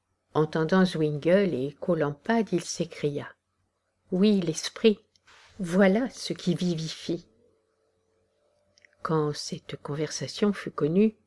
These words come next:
Légèreté gauloise », dirent les Wittembourgeois en haussant les épaules. « Quoi ? »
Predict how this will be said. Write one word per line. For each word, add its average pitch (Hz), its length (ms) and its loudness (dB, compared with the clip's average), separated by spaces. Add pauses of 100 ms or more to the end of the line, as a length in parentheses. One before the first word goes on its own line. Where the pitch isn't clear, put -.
(500)
Légèreté 156 540 2
gauloise », 214 760 4
dirent 165 260 0
les 156 180 4
Wittembourgeois 151 1000 -2
en 151 100 -2
haussant 156 340 -4
les 147 260 -2
épaules. « 135 540 -6 (1080)
Quoi ? » 151 300 -4